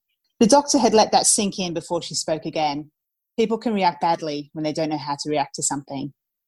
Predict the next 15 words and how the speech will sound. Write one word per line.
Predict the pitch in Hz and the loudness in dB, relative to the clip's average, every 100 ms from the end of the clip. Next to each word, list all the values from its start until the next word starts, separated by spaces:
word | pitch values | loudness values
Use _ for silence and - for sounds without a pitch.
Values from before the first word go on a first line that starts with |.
| - | 2
That's | 185 - | 2 4
true | - 233 | 2 2
for | 220 - | 2 2
everyone, | 196 160 151 143 139 143 _ _ _ _ - | 2 2 2 0 -2 -8 _ _ _ _ -4
but | 170 | 2
men | 175 | 4
in | 180 | 4
particular | - - 170 - 151 135 - - | -2 -4 -4 -2 -2 -2 -4 -6
can | 165 | 2
very | 170 170 | 6 6
quickly | 170 - 165 151 143 143 - | 4 -2 -6 -4 -4 -2 2
find | 170 175 | 4 4
themselves | 175 - 165 151 | 4 2 4 4
in | 160 | 0
places | 151 143 143 - 139 143 - | -4 -4 -4 -4 -6 -6 -10